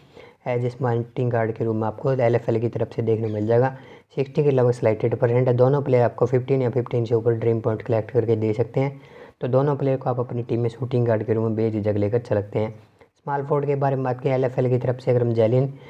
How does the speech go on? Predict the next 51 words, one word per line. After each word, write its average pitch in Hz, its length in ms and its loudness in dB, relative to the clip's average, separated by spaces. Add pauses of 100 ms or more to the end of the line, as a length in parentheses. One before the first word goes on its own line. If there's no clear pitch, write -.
(160)
केविन 131 280 0
जैंग 127 240 0
के 135 120 -2
बारे 123 180 2
में 117 60 -2
बात 117 180 -4
करें, - 120 -10
जो 120 120 0
कि 117 100 0
एक 113 100 0
अच्छा 123 220 -2
खासा 127 240 2
एक्सपीरियंस 123 420 0
प्लेयर 117 260 0
स्मॉल 113 280 -2
फोर्ड 113 220 2
के 113 100 -4
रूप 110 120 0
में 110 80 0
आपको 107 240 -4
देखने 107 240 0
को 107 60 -4
मिल 107 120 -2
जाएगा। 127 240 2 (560)
फिफ्टी 143 280 0
एट 143 160 4
के - 100 -2
लगभग 123 160 4
स्लाइटेड 120 440 -2
परसेंट, 131 280 2
एक 135 140 2
अच्छा 135 240 0
खासा - 280 -2
एक्सपीरियंस 131 380 0 (100)
प्लस 127 180 -2
परफॉर्मेंस 123 520 -2
प्लेयर 127 360 2 (460)
as 127 180 2
a 131 80 2
केविन 131 360 0
जैंग 120 200 0
आपको 120 300 0
स्मॉल 123 300 2
फोर्ड 120 240 0
के 123 80 -2
रूप 110 100 0
में 113 140 0
देखने 110 240 2
को 107 60 0
मिल 107 140 0
जाएगा। 127 280 4